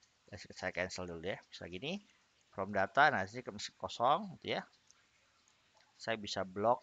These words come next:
ini gitu ya. Oke, dan kita tick ininya karena line pertama itu kita identifikasi sebagai header. Oke. Kita oke.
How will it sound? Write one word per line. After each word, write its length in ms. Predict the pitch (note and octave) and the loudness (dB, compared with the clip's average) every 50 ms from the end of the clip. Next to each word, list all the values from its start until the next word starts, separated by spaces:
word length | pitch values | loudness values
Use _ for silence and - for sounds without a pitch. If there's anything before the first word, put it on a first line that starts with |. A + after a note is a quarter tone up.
| - | -2
ini 320 | G#2+ G2+ G#2+ A2 C3+ F#3+ A3+ G#3+ _ _ _ | -10 -8 -6 -6 -6 -8 -10 -12 _ _ _
gitu 200 | - - F#2 C#3 | -10 -8 -8 -8
ya. 40 | D#3+ - - _ _ _ _ _ _ _ _ _ _ _ _ _ _ _ _ _ _ _ _ _ _ _ _ _ _ _ _ _ _ _ _ _ _ _ - | -10 -12 -18 _ _ _ _ _ _ _ _ _ _ _ _ _ _ _ _ _ _ _ _ _ _ _ _ _ _ _ _ _ _ _ _ _ _ _ -10
Oke, 400 | - A#2 A#2+ B2 - - - - | -6 -4 -4 -4 -4 -6 -8 2
dan 480 | G#2 A2 A#2 B2 C3 D3+ E3 F3 F3 - - _ | 6 10 10 12 12 10 8 4 -4 -10 -12 _
kita 320 | - A#2+ - - C3 B2+ B2+ - - - | -12 -12 0 6 8 8 8 8 6 0
tick 160 | - B2 - - A2 | -2 -2 -2 -4 -8
ininya 320 | A2 G#2+ G2+ F#2 F2+ F2 - - | -6 -4 -4 -4 -4 -6 -6 -4
karena 320 | G2 G2 A#2+ B2+ C3+ C#3+ D3 - - - _ _ _ _ _ _ _ _ _ _ - - - - | -4 2 6 8 10 10 8 6 2 -20 _ _ _ _ _ _ _ _ _ _ -20 -16 -8 -2
line 640 | A#2 A#2 A2+ A2+ A2+ A2+ A2+ A2+ A2+ A2+ A#2 A#2 - | 4 6 8 10 12 12 12 10 10 8 4 0 -2
pertama 420 | A#2+ A2+ - A2+ A#2 B2 C3 B2+ | -2 2 4 4 6 6 4 2
itu 380 | B2+ B2+ - C#3+ D3 C#3+ C3 - | 0 0 -2 -2 -2 -2 -2 -6
kita 240 | - A#2+ - A2+ F#2+ | -8 -4 0 0 0
identifikasi 840 | G#2+ A#2 G#2 G#2+ G#2+ G#2+ G#2+ G#2+ - - A2+ - - A2 G#2 - C3 | 0 -2 -4 -4 -4 -4 -4 -6 -8 -8 -4 0 0 0 0 0 -4
sebagai 720 | - - A2+ G2+ G2+ G2 F#2 F#2 F#2+ A2 A#2+ C3+ D#3+ F3+ F3 - _ _ _ _ _ _ _ - | -6 -6 -4 2 4 4 4 4 4 6 6 6 6 4 0 -6 _ _ _ _ _ _ _ -6
header. 400 | A#2+ A2+ G2+ G2+ G#2 F2+ E2 D2+ E2 E2+ - _ _ _ _ | -6 -4 -2 -2 -2 -2 -2 -4 -10 -16 -20 _ _ _ _
Oke. 320 | - A#2+ C3 E3 G3+ G#3 _ _ _ _ _ _ _ _ _ _ _ _ _ - - _ _ - | -8 -6 -4 -4 -6 -8 _ _ _ _ _ _ _ _ _ _ _ _ _ -20 -20 _ _ -16
Kita 280 | - G#2+ - G#2 A2 | -6 0 2 4 4
oke. 300 | A2+ - - - B2 C#3 | 4 4 2 4 4 6